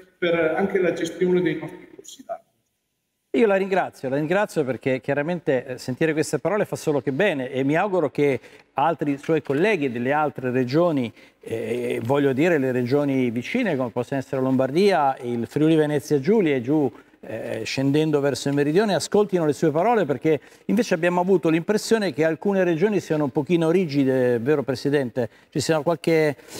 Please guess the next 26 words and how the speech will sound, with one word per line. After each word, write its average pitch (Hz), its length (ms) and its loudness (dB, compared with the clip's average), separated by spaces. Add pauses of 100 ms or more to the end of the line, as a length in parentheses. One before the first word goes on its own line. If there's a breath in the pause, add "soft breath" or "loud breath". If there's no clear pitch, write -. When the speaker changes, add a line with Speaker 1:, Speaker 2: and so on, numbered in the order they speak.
(420 loud breath)
Speaker 2:
forte 220 320 0
perplessità, 202 600 0
secondo 185 400 0
me, 180 320 0
e, - 180 -4
e, 139 240 0
e 139 60 2
mi 160 100 4
scuso 226 300 2
se 175 120 2
dico 165 180 4
qualcosa 165 240 0
di 165 80 -2
sbagliato, 190 480 2 (220 loud breath)
inquinata 214 680 4
da 165 80 2
una 180 140 0
concezione 233 580 0
che 185 80 4
è - 20 2
completamente 147 560 0
sbagliata, 135 480 0
ovvero 190 240 2
ci 185 140 -6
sono 214 240 0
delle, 190 340 4